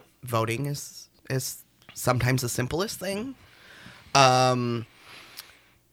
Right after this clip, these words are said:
as long as you have the, all the right documentation, all that fun stuff. But, um,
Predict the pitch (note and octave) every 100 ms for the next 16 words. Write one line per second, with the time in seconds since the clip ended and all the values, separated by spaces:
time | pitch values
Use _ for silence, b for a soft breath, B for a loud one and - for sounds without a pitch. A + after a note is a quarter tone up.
0 | _ A#2+ A#2 A#2 A#2 A2+ A2+ A#2 G#2+ G#2+
1 | B2 A#2 G#2+ G2 G#2+ - G#2+ G#2 G#2+ A2
2 | G#2 G#2 G#2 G2+ G2+ G2+ G2+ - - C3+
3 | - - - C3 C3 B2+ A#2 -